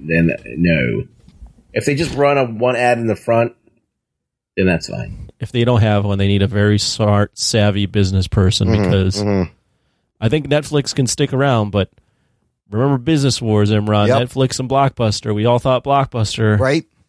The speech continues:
Speaker 2: was ne-, always gonna be around,
Speaker 3: And
Speaker 2: and,
Speaker 3: now what's
Speaker 2: and
Speaker 3: the
Speaker 2: they
Speaker 3: ama-,
Speaker 2: went away.
Speaker 3: amazing is Netflix finds itself in the position Blockbuster was in their war a little bit.
Speaker 2: Sure.
Speaker 3: Which is crazy, crazy the, how the wheel has, the pendulum has swung all back. Um,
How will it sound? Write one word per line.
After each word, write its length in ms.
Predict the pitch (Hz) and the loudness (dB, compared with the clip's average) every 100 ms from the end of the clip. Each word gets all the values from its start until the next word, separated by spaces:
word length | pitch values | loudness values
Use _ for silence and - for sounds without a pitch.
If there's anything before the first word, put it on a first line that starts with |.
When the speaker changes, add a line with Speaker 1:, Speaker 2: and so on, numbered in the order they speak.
| _ _ _ | _ _ _
Speaker 2:
was 200 | 107 98 | -6 -4
ne-, 120 | 113 | -2
always 280 | 120 120 117 | 0 2 2
gonna 140 | 127 120 | 0 0
be 120 | 127 | 0
around, 300 | 127 135 117 | 2 0 0
Speaker 3:
And 60 | 107 | 2
Speaker 2:
and, 60 | |
Speaker 3:
now 420 | 180 202 202 190 - | 2 2 2 2 0
what's 240 | 165 190 | -2 -2
Speaker 2:
and 80 | - | 0
Speaker 3:
the 40 | 113 | 0
Speaker 2:
they 60 | |
Speaker 3:
ama-, 120 | 120 180 | 2 2
Speaker 2:
went 140 | 127 | 2
away. 280 | 143 135 117 | 2 2 2
Speaker 3:
amazing 420 | 180 214 196 170 | 2 2 0 0
is 120 | 151 | 0
Netflix 640 | 147 180 185 165 165 - | 2 0 0 -2 -2 -2
finds 360 | - 151 156 147 | -2 0 0 -2
itself 460 | 151 - 143 139 113 | -8 -2 0 0 -2
in 140 | 139 | -2
the 80 | 127 | -2
position 500 | 143 127 143 135 120 | -2 0 0 0 -2
Blockbuster 640 | 123 117 117 107 - 110 | 0 0 0 -2 0 0
was 320 | 104 101 92 | 2 2 -2
in 140 | 101 101 | -6 -2
their 200 | 127 120 | 0 2
war 300 | 107 101 101 | 2 2 2
a 60 | |
little 240 | 101 107 98 | 0 0 0
bit. 300 | 113 101 98 - - - - _ | 0 0 -2 -8 -20 -20 -20 _
Speaker 2:
Sure. 220 | - 110 | -6 0
Speaker 3:
Which 160 | 107 - | 2 2
is 100 | 143 | 0
crazy, 680 | - - 214 208 196 135 98 | -2 -6 0 0 -2 -6 -10
crazy 640 | - - 233 226 202 147 | -12 -2 2 2 0 -4
the, 120 | 123 | 0
how 140 | 131 131 | 0 2
the 100 | 123 | 0
wheel 380 | 123 151 156 139 | -2 -2 2 2
has, 200 | 123 117 | 2 -2
the 80 | 123 | -4
pendulum 500 | - 147 135 135 123 | -2 -2 0 0 2
has 120 | 117 | 0
swung 320 | - 120 110 | 0 -2 0
all 240 | 92 101 - | 2 0 -2
back. 400 | 104 107 98 - _ _ _ _ - | -2 0 0 -6 _ _ _ _ -4
Um, 640 | 110 101 92 87 87 - | 0 2 0 -2 -8 -12